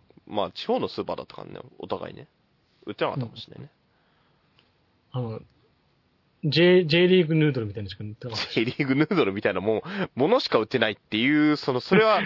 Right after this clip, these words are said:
Speaker 2: <laughs>
Speaker 1: どこの店舗に、ない、基本的に、それしか売ってない場所はないよ、基本的に。
Speaker 2: あの、バッジが入ってるやつね、缶バッジ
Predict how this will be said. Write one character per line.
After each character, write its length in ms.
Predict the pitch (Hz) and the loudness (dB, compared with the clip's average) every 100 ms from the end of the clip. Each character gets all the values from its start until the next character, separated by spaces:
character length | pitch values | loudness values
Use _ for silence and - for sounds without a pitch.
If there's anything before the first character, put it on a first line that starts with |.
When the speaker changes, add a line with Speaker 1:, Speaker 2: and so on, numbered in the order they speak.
| 196 | -2
Speaker 2:
<laughs> 140 | 190 | -6
Speaker 1:
ど 200 | 117 156 | 0 2
こ 120 | 277 381 | 4 2
の 80 | |
店 240 | 151 165 131 | 2 0 0
舗 140 | 107 | -2
に、 420 | 92 87 87 64 50 - - - | -2 -6 -8 -10 -16 -20 -20 -14
な 140 | 98 90 | -8 -6
い、 40 | |
基 80 | - | -2
本 80 | 160 | -4
的 140 | - | -2
に、 120 | 147 196 208 | -4 -2 -4
そ 160 | - 269 | 0 0
れ 80 | 381 | 2
し 60 | |
か 80 | - | 0
売 40 | |
っ 20 | 202 | 0
て 120 | 208 | 0
な 60 | |
い 40 | 143 | 2
場 160 | 104 | 0
所 120 | 127 156 | 2 0
は 60 | |
な 200 | 101 123 | 2 0
い 80 | 110 | -2
よ、 100 | - | -6
基 160 | - 78 | -12 -14
本 80 | |
的 140 | 69 - | -14 -18
に。 100 | - _ _ _ _ _ - - - | -20 _ _ _ _ _ -14 -14 -4
Speaker 2:
あ 80 | 139 | 0
の、 60 | 127 | 2
バ 140 | 127 | 2
ッ 40 | |
ジ 120 | - 147 | 2 2
が 60 | |
入 80 | 143 | 2
っ 60 | 127 | -2
て 100 | 120 | -8
る 60 | |
や 60 | 113 | -12
つ 80 | - | -16
ね、 100 | 131 | -12
缶 180 | 135 117 | -10 -8
バ 80 | |
ッ 40 | |
ジ 40 | 101 | -8